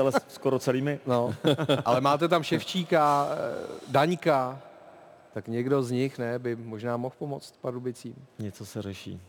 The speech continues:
Speaker 2: Něco se řeší.
Speaker 1: Myslím, že to je, zase musím říct na to, že dát, eh, ke Kovymu hráči je dobrý, protože Kovy má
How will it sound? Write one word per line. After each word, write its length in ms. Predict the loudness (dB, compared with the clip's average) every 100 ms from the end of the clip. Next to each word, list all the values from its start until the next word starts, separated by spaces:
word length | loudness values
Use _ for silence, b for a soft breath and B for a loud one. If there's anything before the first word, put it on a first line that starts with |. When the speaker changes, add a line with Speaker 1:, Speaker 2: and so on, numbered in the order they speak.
| _ -16
Speaker 2:
Něco 220 | -14 -12
se 160 | -10 -12
řeší. 240 | -12 -12
Speaker 1:
Myslím, 200 | -4 0
že 120 | 2
to 80 | 4
je, 120 | 4
zase 360 | 2 -4 -6 -4
musím 280 | -2 -2 -2
říct 180 | -2
na 120 | -2 -2
to, 180 | -2
že 220 | 0 -2 0
dát, 360 | -2 -2 -2 -4 -2 -4
eh, 40 |
ke 120 | -6
Kovymu 320 | -4 -2 0 0
hráči 340 | 0 -2 -4
je 40 |
dobrý, 280 | -6 -6 -6
protože 340 | -8 -6 -6 -6
Kovy 240 | -4 -2
má 280 | -2 -2